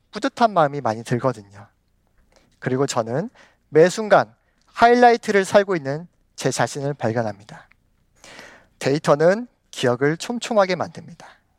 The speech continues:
삶의 밀도를 높이는 저만의 비법은 데이터 정리입니다. 인생의 조각 모임이라고 하는데요. 제가 트레바리에서 클럽 멤버들과 모임을 하고 있고요.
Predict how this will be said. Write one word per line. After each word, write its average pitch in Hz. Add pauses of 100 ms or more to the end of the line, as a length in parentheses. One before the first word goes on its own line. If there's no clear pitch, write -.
(120)
삶의 240
밀도를 190
높이는 165 (100)
저만의 175
비법은 135 (720)
데이터 160
정리입니다. 123 (240)
인생의 190
조각 151
모임이라고 120
하는데요. 135 (240)
제가 151
트레바리에서 170 (140)
클럽 202
멤버들과 135 (220)
모임을 139
하고 175
있고요. 131